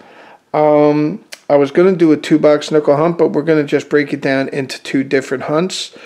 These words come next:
So next time you see me, we'll have that second nickel box going.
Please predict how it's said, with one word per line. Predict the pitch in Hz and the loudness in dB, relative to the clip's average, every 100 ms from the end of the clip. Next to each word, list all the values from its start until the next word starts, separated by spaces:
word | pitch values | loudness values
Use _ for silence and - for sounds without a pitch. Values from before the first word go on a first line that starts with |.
| - - - | -20 -20 -8
So | - 156 143 143 143 143 143 143 139 147 208 _ - | 0 4 6 6 6 6 4 2 -2 -6 -14 _ -10
next | 160 147 - | -4 -4 -2
time | 156 151 151 | 0 0 0
you | |
see | - 185 190 | -2 0 0
me, | 160 151 | 0 0
we'll | 147 139 131 123 | -2 -2 -2 -2
have | 131 127 131 | 0 0 2
that | 131 127 | 0 -2
second | - - 131 139 139 | -4 -2 -2 -2 -4
nickel | 135 143 | -2 0
box | 143 143 139 - | 2 2 0 -2
going. | 165 143 113 | 0 0 -4